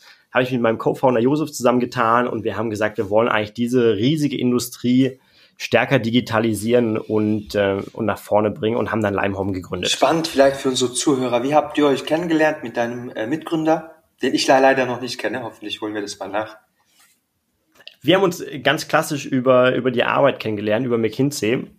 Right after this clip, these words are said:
Speaker 2: Mhm.
Speaker 1: Hatten auch einige gemeinsame Bekannte.
Speaker 2: Mhm.
Speaker 1: Die haben dann sozusagen initial auch den Kontakt hergestellt und dann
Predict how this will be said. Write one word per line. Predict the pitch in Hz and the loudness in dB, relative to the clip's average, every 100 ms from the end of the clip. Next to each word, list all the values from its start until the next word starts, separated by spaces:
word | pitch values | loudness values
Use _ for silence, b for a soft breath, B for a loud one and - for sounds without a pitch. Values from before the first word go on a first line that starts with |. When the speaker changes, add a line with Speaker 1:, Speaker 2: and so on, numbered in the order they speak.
| _ | _
Speaker 2:
Mhm. | - 135 180 _ _ | -20 -18 -18 _ _
Speaker 1:
Hatten | 123 - 123 | -4 0 2
auch | 110 | 2
einige | 117 131 127 120 | 2 4 2 2
gemeinsame | 113 113 117 117 113 113 107 | 0 0 -2 0 2 2 2
Bekannte. | 117 - 135 156 151 156 | -2 0 0 2 2 2
Speaker 2:
Mhm. | 156 B B _ - | 0 B B _ -4
Speaker 1:
Die | 123 | 0
haben | 127 135 | 2 4
dann | 123 | 2
sozusagen | - - 113 120 | 0 -2 0 0
initial | 127 123 - 117 | 0 0 2 2
auch | 151 | 2
den | 127 120 | 0 -2
Kontakt | 120 110 113 - | -4 -6 -8 -2
hergestellt | 127 143 - 113 127 139 | 0 0 -2 2 2 2
und | 120 107 | 0 0
dann | 110 117 117 120 | 0 0 0 -2